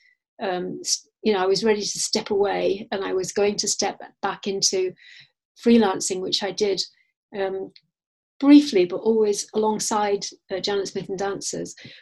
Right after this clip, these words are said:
Um, and, uh, and, and at that point, I, I got the job at, at, at Scottish Dance Theatre, and I, I thought if, if, um, it, I found it a tough time, uh, and <laughs> I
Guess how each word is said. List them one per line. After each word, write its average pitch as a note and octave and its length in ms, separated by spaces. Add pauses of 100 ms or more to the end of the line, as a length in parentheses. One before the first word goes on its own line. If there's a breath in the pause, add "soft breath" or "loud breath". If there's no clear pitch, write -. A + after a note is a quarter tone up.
(140 loud breath)
Um, G3 640 (140)
and, G#3 280
uh, G3 280 (120)
and, G#3 260
and G#3+ 160
at G3+ 120
that A3+ 220
point, G3+ 320
I, F#3 200 (120)
I F#3+ 100
got F#3+ 260
the F3+ 60
job F#3+ 280
at, - 80 (180)
at, - 140 (240)
at G3+ 120
Scottish G#3 280
Dance G3+ 260
Theatre, A3+ 320
and G3 100
I, G3 160 (440 loud breath)
I A#3 60
thought C4+ 280
if, A#3 160 (120)
if, - 340
um, G#3+ 360 (840 loud breath)
it, - 200
I A#3 80
found B3+ 260
it A#3+ 100
a A3 100
tough - 300
time, C4+ 520 (140)
uh, G3+ 360 (120)
and G#3+ 100
<laughs> - 20
I - 100